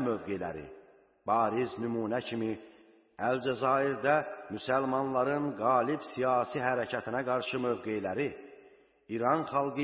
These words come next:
ilə hiləgər və xəyanətkar hərəkətləri onları indiki qəmli və məzlum vəziyyətə salmaları məhz İslam yönlü olduqlarına görədir. Sudan rəhbərlərinə qarşı inadlı düşmənçilik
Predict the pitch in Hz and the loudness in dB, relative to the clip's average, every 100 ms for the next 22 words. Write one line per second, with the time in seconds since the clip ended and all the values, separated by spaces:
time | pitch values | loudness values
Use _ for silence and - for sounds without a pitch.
0 | 143 143 143 143 - - 110 127 120 120 | 4 6 6 4 -10 -8 -4 0 0 2
1 | 127 147 139 131 - 127 120 120 110 - | 4 4 4 0 2 2 2 0 -2 0
2 | - 113 123 123 135 - 127 127 127 - | 2 2 0 0 -2 0 0 2 0 -2
3 | - - - 101 123 117 113 117 135 131 | -14 -18 -8 0 2 4 2 4 2 -2
4 | - - - 120 113 110 - 139 127 113 | -10 -14 -2 0 0 -2 0 0 2 2
5 | 110 92 101 147 135 - - - - 107 | 2 0 2 0 0 -12 -18 -20 -4 0
6 | 110 107 110 92 113 165 123 117 101 117 | 2 2 0 0 0 2 2 0 2 0
7 | 110 120 - 110 104 101 92 110 139 - | 0 -2 -2 0 2 2 2 2 0 -4
8 | - - - - 110 135 - - - - | -14 -18 -18 -4 2 2 0 -12 -16 -20
9 | - 131 - - 120 147 135 131 127 131 | -12 -10 -10 -2 0 2 0 0 0 2
10 | 117 117 113 113 113 104 95 78 73 - | 2 2 0 2 2 2 -4 -6 -10 -14
11 | - - _ _ _ _ _ _ _ _ | -20 -20 _ _ _ _ _ _ _ _
12 | - - 123 127 123 120 107 - 123 120 | -10 -4 2 4 4 2 0 2 2 4
13 | 120 117 120 117 107 - 113 104 - - | 2 2 2 2 0 0 0 -2 -12 -12
14 | - 127 123 120 113 123 117 120 113 107 | -2 4 4 4 -2 -2 -4 0 0 0
15 | 107 113 135 | -2 -2 -2